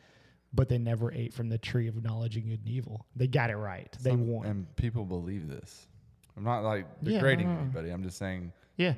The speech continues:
Speaker 2: you're saying some
Speaker 1: Yeah.
Speaker 2: people believe
Speaker 1: Different
Speaker 2: this.
Speaker 1: Earths and, like, al-, I guess you would call it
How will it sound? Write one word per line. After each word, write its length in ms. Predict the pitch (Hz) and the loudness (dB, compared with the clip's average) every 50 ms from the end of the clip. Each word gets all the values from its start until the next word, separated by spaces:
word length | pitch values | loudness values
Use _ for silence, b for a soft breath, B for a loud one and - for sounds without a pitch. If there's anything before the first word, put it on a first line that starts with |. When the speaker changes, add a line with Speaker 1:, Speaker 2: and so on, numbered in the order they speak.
| 113 - 104 | -2 -6 -4
Speaker 2:
you're 220 | 95 107 117 117 | 0 2 2 2
saying 420 | 107 - - 98 95 90 87 85 85 | 2 0 -2 -4 -2 -2 -4 -6 -4
some 140 | - 165 160 | -2 2 2
Speaker 1:
Yeah. 100 | 131 104 | 2 2
Speaker 2:
people 300 | - 92 90 - 85 80 | 0 -2 -6 -4 -6 -6
believe 260 | 78 82 80 85 82 | -6 -6 -6 -4 0
Speaker 1:
Different 280 | - 143 - 156 143 123 | 0 2 2 2 2 2
Speaker 2:
this. 60 | 117 | 2
Speaker 1:
Earths 480 | 117 117 117 120 117 - - - - - _ _ _ _ - | 2 2 0 0 -2 -4 -8 -10 -12 -16 _ _ _ _ -2
and, 320 | 139 131 120 113 113 113 113 | -2 0 0 0 -2 -4 -4
like, 220 | 110 107 113 - - - | -4 -6 -6 -6 -2 0
al-, 160 | 156 175 - - | 0 2 2 2
I 60 | 143 | 2
guess 220 | 147 180 180 - 185 | 2 2 2 2 2
you 60 | 160 | 2
would 80 | 120 | 2
call 200 | - - 139 131 | 2 2 2 2
it 100 | 127 - | 2 -2